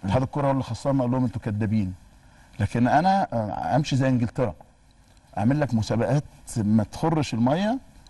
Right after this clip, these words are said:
Speaker 2: على كل الدرجات، على كل المستويات، بشكل، آه، محترم، بشكل منضبط، بشكل صارم. يعني إيه مسابقة دوري، يعني إيه مسابقة كاس، يعني إيه شؤون لاعبين، يعني إيه حكام، يعني إيه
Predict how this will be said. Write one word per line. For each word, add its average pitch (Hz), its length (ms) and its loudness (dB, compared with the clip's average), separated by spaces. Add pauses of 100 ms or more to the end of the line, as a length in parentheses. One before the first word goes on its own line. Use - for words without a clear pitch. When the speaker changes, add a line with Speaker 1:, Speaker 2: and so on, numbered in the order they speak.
(120)
Speaker 2:
على 110 180 2
كل 165 280 0
الدرجات، 123 680 -2 (240)
على 104 160 0
كل 165 260 -2
المستويات، 135 680 0
بشكل، 123 480 -2 (720)
آه، 110 80 0
محترم، 139 600 2
بشكل 135 340 -4
منضبط، 120 480 0
بشكل 127 480 -4
صارم. 196 400 -2 (520)
يعني 117 260 4
إيه 131 140 4
مسابقة 123 380 2
دوري، 135 380 0
يعني 104 160 0
إيه 107 60 -2
مسابقة 101 320 -4
كاس، 127 260 -2
يعني 104 140 2
إيه 110 60 -2
شؤون 120 200 -2
لاعبين، 113 420 4
يعني 107 220 0
إيه 110 100 -2
حكام، 123 480 -2
يعني 101 220 -2
إيه 117 260 0